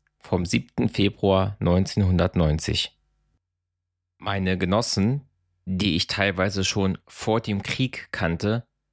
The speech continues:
mussten anfangs trinken, richtig saufen, um uns derart quälen zu können. Ich erinnere mich, dass Sasic, Janekovic und Kompanie den Rakia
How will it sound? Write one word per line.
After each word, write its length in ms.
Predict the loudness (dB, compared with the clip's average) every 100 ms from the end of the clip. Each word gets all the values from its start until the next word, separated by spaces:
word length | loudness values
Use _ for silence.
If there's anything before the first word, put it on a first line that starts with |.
| _ _ _
mussten 380 | -6 -6 -6 -2
anfangs 500 | -2 -2 -2 -2 -2
trinken, 580 | 0 0 0 -2 -4 -10 _ _ _ -6
richtig 420 | -4 0 0 0
saufen, 600 | 0 0 0 -2 -2 -2 -6 _ _ _ _ _
um 120 | -4
uns 260 | -2 -2 0
derart 560 | 0 0 0 -2 -4 -12
quälen 420 | -2 0 0 -2
zu 160 | -6
können. 480 | -6 -4 -2 -2 -4 -8 _ _ _ _ _ _ _ _ _
Ich 140 | -4 0
erinnere 400 | 0 2 2 2
mich, 360 | 2 0 -4 -14 _ _ _ _ -8
dass 200 | -8 -6
Sasic, 760 | -4 0 0 0 -2 -4 -8 -12 _ _ _ _ _ _
Janekovic 840 | -2 0 0 0 0 0 -2 -6 -4
und 140 | -4
Kompanie 840 | 0 -2 2 2 2 2 2 -2 -6 _ _ -20 -20 _
den 160 | 0 2
Rakia 640 | 2 2 0 0 0 -2